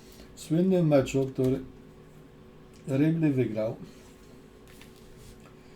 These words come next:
walkowerem, potem Rosjanie zapłacili karę,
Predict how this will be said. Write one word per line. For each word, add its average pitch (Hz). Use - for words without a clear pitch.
walkowerem, 123
potem 139
Rosjanie 131
zapłacili 120
karę, 113